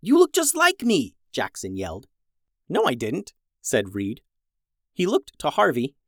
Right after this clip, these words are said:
and noticed a shocked look on his face as well. Harvey nodded slightly as if to confirm his transformation. "I turned into you?" said Reed. "My power is that I turn into you?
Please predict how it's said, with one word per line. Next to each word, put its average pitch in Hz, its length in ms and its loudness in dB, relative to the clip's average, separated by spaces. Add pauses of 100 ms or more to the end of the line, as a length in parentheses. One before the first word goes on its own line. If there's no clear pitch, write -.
(140)
and 139 220 0
noticed 170 340 2
a 151 100 0
shocked - 540 -6
look 160 260 -4
on 139 180 0
his 180 260 -6
face 110 280 -8
as - 140 -6
well. 139 300 -2 (840)
Harvey 104 520 0
nodded 123 440 0
slightly 123 520 -2
as 123 160 -4
if 131 200 0
to 139 140 -4
confirm 123 560 -4
his 113 160 -8
transformation. 117 880 -8 (1160)
"I 208 180 -8 (120)
turned 285 320 -2
into 269 220 2
you?" 165 500 2 (360)
said 98 260 -4
Reed. 101 320 -6 (680)
"My 196 260 4 (100)
power 226 600 2
is 156 160 -6
that 180 160 4
I 170 140 4
turn 202 360 -4
into 196 220 2
you? 156 560 -2